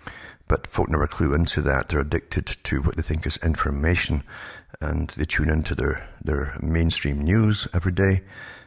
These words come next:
to get the latest updates on wars, et cetera, et cetera, the economy, and Dow Jones, which makes no sense to anybody. And that's, that's what their world, world consists of.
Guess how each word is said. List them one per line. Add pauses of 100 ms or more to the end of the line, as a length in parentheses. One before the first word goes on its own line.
(140)
to
get
the
latest
updates
on
wars,
et
cetera,
et
cetera,
the
economy, (540)
and
Dow
Jones,
which
makes
no
sense
to
anybody. (840)
And (300)
that's,
that's
what
their
world,
world
consists
of.